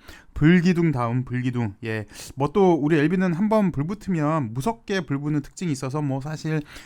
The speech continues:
요 십 프로 대는 성에 차지는 않지만, 아, 그래도 좀 보시면 요 구월 달 요 날 이후요. 요 날 십일 프로 대 상승을 했어요. 요 날 이후 처음으로 십 프로 대, 아, 양봉이 나와서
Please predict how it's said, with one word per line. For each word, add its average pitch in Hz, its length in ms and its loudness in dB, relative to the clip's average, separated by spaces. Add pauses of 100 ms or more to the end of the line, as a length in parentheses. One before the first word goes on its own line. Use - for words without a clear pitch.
(120)
요 135 120 -4
십 - 260 -10
프로 208 260 -6
대는 139 320 0
성에 180 380 -6
차지는 190 460 -4
않지만, 139 960 -2 (440)
아, 117 180 -6
그래도 131 400 -2
좀 147 380 -4
보시면 127 420 -6
요 117 100 -4
구월 175 460 -2
달 117 500 -2 (260)
요 160 140 0
날 180 220 0
이후요. 110 520 -2 (420)
요 135 120 4
날 196 420 4
십일 202 400 -2
프로 185 320 -2
대 160 180 0
상승을 165 360 0
했어요. 123 320 -2
요 120 160 2
날 190 260 6
이후 131 240 2 (100)
처음으로 165 600 2
십 - 240 -10
프로 143 260 -10
대, 143 300 -2 (260)
아, 113 180 -6
양봉이 139 460 0
나와서 123 540 0